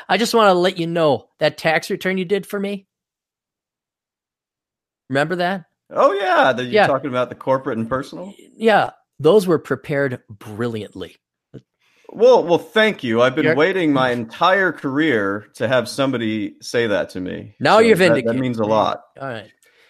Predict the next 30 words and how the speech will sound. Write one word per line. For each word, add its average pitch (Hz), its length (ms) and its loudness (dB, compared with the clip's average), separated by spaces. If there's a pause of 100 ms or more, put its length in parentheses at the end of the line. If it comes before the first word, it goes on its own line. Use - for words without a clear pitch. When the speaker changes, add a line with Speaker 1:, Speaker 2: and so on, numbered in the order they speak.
(200)
Speaker 1:
It 156 140 -4
seems 277 300 2
like 233 140 6
the 214 120 4
only 294 200 6
recognition 247 520 0
you 226 60 -6
get 226 260 2
is 190 160 -4
if 214 160 -2
you 180 60 -12
fuck 214 360 -2
up. 180 160 2
And 151 80 -4
if 156 100 -8
you're 185 100 -6
a 175 40 -8
top 214 220 -2
performer 202 400 -6
who 180 80 -4
works 185 260 -10
faster 185 340 -6
than 170 140 -6
everyone 165 380 -6 (160)
else, 175 300 -2
your 156 180 -2
reward 147 500 2
is 139 140 -4
more 143 200 -2
work. 139 340 0